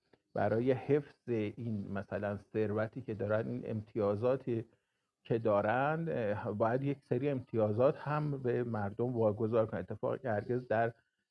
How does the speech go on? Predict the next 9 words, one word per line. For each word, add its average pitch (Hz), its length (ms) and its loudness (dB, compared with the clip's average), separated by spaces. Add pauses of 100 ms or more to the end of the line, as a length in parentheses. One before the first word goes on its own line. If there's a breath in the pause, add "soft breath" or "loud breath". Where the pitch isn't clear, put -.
(140)
مشرق 110 680 -2
زمین، 120 400 -2
یعنی 123 320 -2
در، 113 340 0
اه، 90 300 0
شرق 151 500 8
اروپا 127 400 2
حداقل 123 640 0
نیفتاد. 110 580 -4